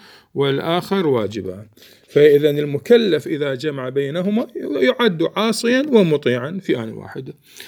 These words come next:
هذا هم لا كلام فيه. الكلام يقع أنه لا، هل تتعلق، يعني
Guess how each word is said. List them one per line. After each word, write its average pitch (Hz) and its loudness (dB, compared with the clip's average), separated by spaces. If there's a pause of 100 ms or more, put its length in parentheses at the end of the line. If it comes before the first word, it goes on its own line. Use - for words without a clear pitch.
(160)
هذا 202 0
هم 185 0
لا 160 0
كلام 110 -10
فيه. 113 -4
الكلام 220 2
يقع 208 -4
أنه 160 -4 (360)
لا، 202 0 (300)
هل 196 2
تتعلق، 165 -2
يعني 123 -8